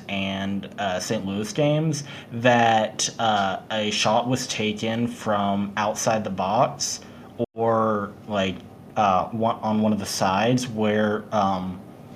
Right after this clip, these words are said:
for instance, Marks would probably have an easy time of getting that,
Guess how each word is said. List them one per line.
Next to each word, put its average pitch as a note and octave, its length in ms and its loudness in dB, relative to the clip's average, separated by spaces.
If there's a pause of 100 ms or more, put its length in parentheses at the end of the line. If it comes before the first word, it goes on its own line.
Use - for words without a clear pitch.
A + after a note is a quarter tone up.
(320)
for A2 140 0
instance, G2 360 -2
Marks B2 480 6
would G#2+ 140 -4
probably G2+ 560 0
have F#2+ 500 -2
an G2 140 -2
easy G#2+ 340 -2
time G2+ 300 -4
of F#2+ 120 -4
getting B2+ 300 4
that, G#2 300 0